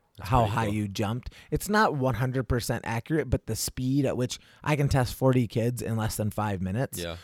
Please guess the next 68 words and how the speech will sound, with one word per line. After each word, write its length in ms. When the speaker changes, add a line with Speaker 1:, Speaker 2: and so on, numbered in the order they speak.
Speaker 2:
So 540
that 200
Speaker 1:
Instead 220
Speaker 2:
can 60
Speaker 1:
of 80
Speaker 2:
be 60
Speaker 1:
having, 300
like, 180
the 100
vertical 380
test 340
where 80
you're 140
Speaker 2:
Yeah. 60
Speaker 1:
actually, 320
like, 240
resetting 760
the, 320
Speaker 2:
The 160
Speaker 1:
what 60
are 40
Speaker 2:
little 200
Speaker 1:
they 120
called? 180
Speaker 2:
slat 320
things. 420
It's 120
called 140
Speaker 1:
Slats. 140
Speaker 2:
a 40
vert 180
tech 380
is 160
the 100
thing 200
that 100
you 100
jump 300
and 80
you 80
Speaker 1:
Mm. 40
Speaker 2:
slap 360
like 180
you 100
see 260
in 180
the 140
N 120
F 160
L 300
or 300
Speaker 1:
Combine. 100
Speaker 2:
N 80
B 180
A 40
combine. 460
Speaker 1:
Okay. 180
Speaker 2:
So 300
those 220
are 160
two. 280
The, 300
the 120
power 220
clean 220
is 120
great 340
for, 500